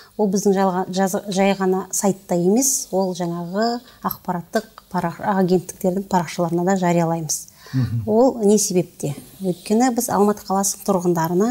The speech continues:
Speaker 1: және оның қонақтарын алдын ала ескерту жұмыстары, сонымен қатар
Speaker 2: Мгм.
Speaker 1: қар жаууы, а, және де жаңбыр қатты жаууы, а,
Speaker 2: Мгм.
Speaker 1: одан басқа, а, сел күтілу, ы, ықтимал деп те жіберіп жатамыз.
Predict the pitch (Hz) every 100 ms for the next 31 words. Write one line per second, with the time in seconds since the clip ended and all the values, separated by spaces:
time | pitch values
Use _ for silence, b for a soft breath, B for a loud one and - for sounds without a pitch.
0 | 262 B B B - 202 202 185 175 185
1 | 180 - 185 214 196 170 185 185 190 185
2 | - 190 - 180 175 170 - 170 160 -
3 | 220 214 190 185 160 151 156 B B 123
4 | 98 214 208 190 185 175 180 175 170 _
5 | b b b - 202 196 190 202 202 208
6 | 202 190 196 190 202 190 185 - 185 180
7 | 175 175 170 170 B B B B - 185
8 | 190 220 208 196 - - 185 180 220 190
9 | 185 196 220 196 - 202 202 185 180 -
10 | 220 220 220 - 202 190 190 190 196 -
11 | 196 185 202 185 185 180 175